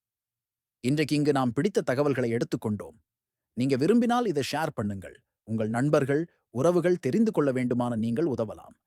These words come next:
இந்த மாதிரியான நிறம் மாறாத, அறிவார்ந்த, திடமான தகவல்களுக்காக எங்கள் சேனலை மறக்காமல்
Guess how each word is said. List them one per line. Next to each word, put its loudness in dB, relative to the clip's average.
இந்த 6
மாதிரியான 0
நிறம் 2
மாறாத, 0
அறிவார்ந்த, -2
திடமான 2
தகவல்களுக்காக 0
எங்கள் 0
சேனலை 2
மறக்காமல் 0